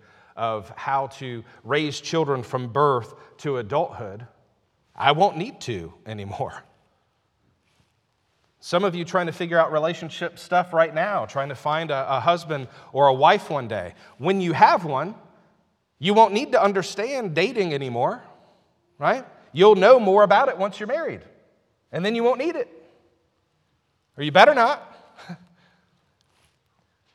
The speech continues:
But let's look here at Hebrews ten, verses one through eighteen, and see how he's showing them the significance of the old stuff in order to convince them to move on from it, to move past it.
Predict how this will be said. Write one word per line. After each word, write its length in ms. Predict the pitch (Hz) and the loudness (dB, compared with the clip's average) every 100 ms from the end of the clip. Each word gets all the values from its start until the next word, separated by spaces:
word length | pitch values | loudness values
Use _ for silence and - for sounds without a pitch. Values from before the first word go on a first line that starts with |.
| _ | _
But 60 | 139 | -2
let's 220 | 175 190 | -2 0
look 160 | 233 226 | 0 0
here 180 | 226 185 | -2 -2
at 120 | 131 | -2
Hebrews 500 | 196 196 170 139 - | -8 -8 -6 -8 -10
ten, 340 | 170 175 156 | -10 -8 -8
verses 320 | 135 143 131 | -8 -10 -12
one 180 | 135 147 | -10 -10
through 200 | 156 147 | -10 -14
eighteen, 460 | 131 139 139 143 123 | -12 -14 -14 -14 -12
and 120 | 104 | -14
see 220 | 98 165 | -14 -14
how 220 | 156 147 131 | -10 -8 -8
he's 180 | 139 | -12
showing 400 | 123 - 165 151 | -14 -8 -8 -8
them 180 | 127 113 | -12 -14
the 80 | 104 | -16
significance 1080 | - - 127 175 190 139 117 101 - _ _ _ _ - | -18 -18 -16 -16 -16 -18 -18 -20 -20 _ _ _ _ -12
of 160 | 123 110 | -12 -10
the 80 | |
old 320 | 120 139 185 180 | -10 -8 -8 -12
stuff 640 | - 180 101 104 - - _ _ _ _ _ _ _ _ _ 127 | -12 -8 -8 -10 -18 -20 _ _ _ _ _ _ _ _ _ -10
in 100 | 139 | -6
order 240 | 160 160 | -4 -6
to 60 | 127 | -8
convince 560 | - 135 110 185 185 | -12 -12 -8 -8 -10
them 240 | - 135 117 | -12 -12 -12
to 120 | 135 | -14
move 460 | 131 151 165 147 | -10 -6 -6 -4
on 400 | 143 143 135 127 | -4 -4 -6 -10
from 320 | 113 - 117 85 | -14 -8 -8 -8
it, 240 | - - _ _ _ _ _ _ - | -18 -20 _ _ _ _ _ _ -18
to 120 | 135 | -14
move 300 | 131 139 - | -10 -10 -10
past 400 | - 127 113 - | -8 -8 -8 -14
it. 140 | 87 | -20